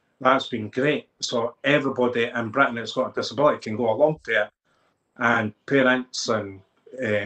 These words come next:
adults that are able-bodied come along and see. Um, the last World Championships there, and there was with Switzerland,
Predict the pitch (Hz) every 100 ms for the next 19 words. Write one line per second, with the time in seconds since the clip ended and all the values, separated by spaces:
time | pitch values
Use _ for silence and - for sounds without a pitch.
0 | 110 - 139 - 123 - 127 120 131 120
1 | 113 139 123 120 131 113 127 135 123 113
2 | - 151 127 - _ _ _ _ _ _
3 | _ - 107 110 107 107 107 107 110 _
4 | _ _ _ _ - 107 127 135 135 -
5 | - 147 123 - 147 156 147 123 - 123
6 | - - 117 120 117 113 - - 123 113
7 | 110 110 110 110 107 _ _ _ - -
8 | _ _ _ - 113 113 113 107 - -
9 | 165 - 139 120 113 107 -